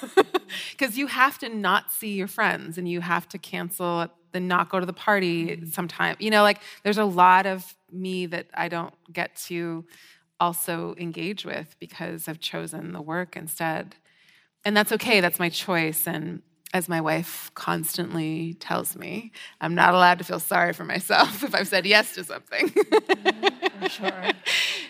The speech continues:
Speaker 1: And I think that's a really big part of it. I think that if you really want something, if you wanna make something manifest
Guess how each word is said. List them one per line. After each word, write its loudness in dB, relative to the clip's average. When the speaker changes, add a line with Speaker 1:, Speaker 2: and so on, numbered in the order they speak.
Speaker 1:
And 6
I 6
think -2
that's 4
a -2
really 0
big 0
part 0
of -2
it. 2
I 0
think -4
that -2
if -2
you -6
really -2
want -2
something, -4
if -6
you -2
wanna 6
make 2
something 0
manifest -2